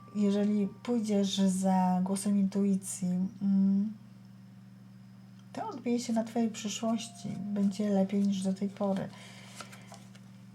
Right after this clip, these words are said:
Mm. No proszę.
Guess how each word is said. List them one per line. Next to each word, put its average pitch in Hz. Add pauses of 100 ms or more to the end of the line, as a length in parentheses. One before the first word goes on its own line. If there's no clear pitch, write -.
(120)
Mm. 185 (1900)
No 196
proszę. 190